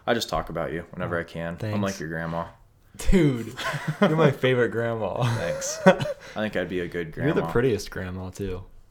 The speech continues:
Speaker 2: I'll tell you what.
Speaker 1: Thanks.
Speaker 2: You're, and look at those dimples.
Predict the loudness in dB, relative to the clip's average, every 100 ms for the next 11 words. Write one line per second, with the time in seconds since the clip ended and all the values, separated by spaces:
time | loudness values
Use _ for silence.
0 | -16 -10 -8 -8 -8 -8 -10 -4 -2 -2
1 | -6 -6 -4 -4 -8 -18 -6 0 2 2
2 | 2 2 2 2 2 0 -6 -8 -12 -14